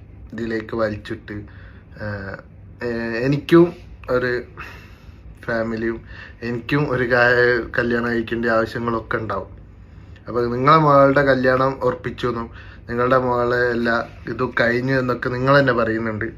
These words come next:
അപ്പൊ ഞങ്ങൾക്കും ഉണ്ടൊരു ഭാവിയും, ഏർ, ലൈഫും കാര്യങ്ങളൊക്കെ ഞങ്ങൾക്കുണ്ട്. അപ്പൊ ഇങ്ങനൊക്കെ പലതും പറഞ്ഞുണ്ടാക്കുമ്പോ ആൾക്കാർ പലതും ചിന്തിക്കും. അപ്പൊ അതൊന്നും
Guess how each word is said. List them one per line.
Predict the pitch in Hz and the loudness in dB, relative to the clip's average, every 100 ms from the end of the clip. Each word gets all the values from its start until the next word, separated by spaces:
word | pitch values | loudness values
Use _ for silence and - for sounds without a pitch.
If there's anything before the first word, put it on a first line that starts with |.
| - - - - | -16 -20 -16 -10
അപ്പൊ | 110 127 127 - - - | -4 -4 -4 -8 -20 -10
ഞങ്ങൾക്കും | 120 127 143 143 165 | -4 0 0 2 4
ഉണ്ടൊരു | 147 131 123 | 4 2 0
ഭാവിയും, | 120 113 110 113 113 - - - - - - 113 | 0 0 0 -2 -4 -10 -20 -20 -20 -20 -16 -10
ഏർ, | 110 107 | -8 -2
ലൈഫും | 113 113 127 120 | -2 -2 -2 -2
കാര്യങ്ങളൊക്കെ | 117 113 120 117 - 131 | 0 0 -2 -4 0 0
ഞങ്ങൾക്കുണ്ട്. | 113 110 107 104 98 - - - 110 | 0 -4 -8 -12 -12 -16 -20 -14 -8
അപ്പൊ | 120 | -4
ഇങ്ങനൊക്കെ | 127 143 139 | 0 2 2
പലതും | - 123 120 135 | 2 0 2 0
പറഞ്ഞുണ്ടാക്കുമ്പോ | 123 117 120 123 117 113 120 117 | 2 2 2 0 0 -2 -2 0
ആൾക്കാർ | 113 117 135 131 | 0 0 0 0
പലതും | 135 117 113 123 120 | 0 0 0 -4 -8
ചിന്തിക്കും. | - 110 113 107 - - - - - - - - - - 113 | -8 -8 -8 -8 -14 -18 -20 -20 -20 -20 -20 -20 -20 -12 -8
അപ്പൊ | 123 127 | 0 0
അതൊന്നും | 131 170 151 147 151 - | 4 4 6 4 0 -6